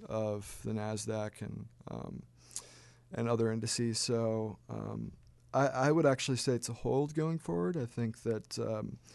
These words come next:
it's maybe run a little bit hot for, for its growth. Um, you know, there's still Samsung and, and Google, and, you know, that Google actually has the Pixel, which hasn't been a huge hit, but, you know, poses a threat, and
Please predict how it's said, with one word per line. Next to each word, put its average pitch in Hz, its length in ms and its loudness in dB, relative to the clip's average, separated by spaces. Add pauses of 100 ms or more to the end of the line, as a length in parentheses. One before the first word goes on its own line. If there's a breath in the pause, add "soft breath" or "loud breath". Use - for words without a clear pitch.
(480 soft breath)
it's - 320 -2
maybe 123 300 4
run 120 400 0 (160)
a 120 40 -2
little 120 260 2
bit 117 220 2 (300)
hot 127 640 -2 (100)
for, 113 340 0
for 113 260 -2
its - 140 -6
growth. - 560 -2
Um, 110 280 -4
you 113 60 -2
know, 117 140 0
there's 110 160 -2
still 117 180 -2
Samsung 113 720 -2
and, 107 180 -6 (560 loud breath)
and 110 200 -2
Google, 113 560 0
and, 107 260 -6
you 120 100 0
know, 107 120 -2
that 110 160 -6 (100)
Google 113 360 0
actually 117 340 -4
has 110 340 -2
the 113 80 -2
Pixel, 117 580 0
which - 320 -6 (140)
hasn't 117 240 0
been 113 100 0
a 113 60 -2
huge 120 340 -4
hit, 117 320 0
but, 120 320 -4 (680 soft breath)
you 110 60 -4
know, 110 180 -4
poses 113 320 2
a 107 40 -2
threat, 117 440 4
and 110 280 -4